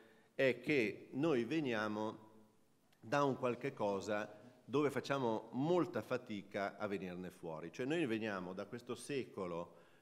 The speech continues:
che è il secolo fordista, taylorista, chiamatelo come volete, comunque di tipo industriale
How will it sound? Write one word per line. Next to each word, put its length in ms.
che 140
è 120
il 60
secolo 720
fordista, 800
taylorista, 840
chiamatelo 500
come 160
volete, 500
comunque 300
di 120
tipo 220
industriale 1000